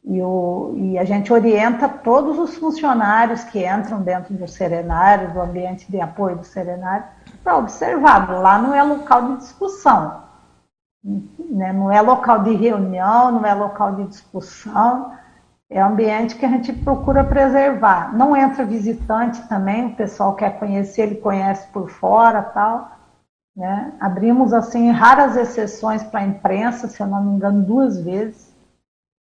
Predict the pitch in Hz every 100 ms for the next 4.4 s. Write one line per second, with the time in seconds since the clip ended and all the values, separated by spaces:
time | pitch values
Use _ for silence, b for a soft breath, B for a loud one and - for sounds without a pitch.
0 | _ _ 190 170 185 226 202 214 202 233
1 | - - - - - - _ _ 254 196
2 | 196 196 214 226 214 208 - 190 190 -
3 | 180 175 202 - 226 233 262 254 220 -
4 | 226 196 190 185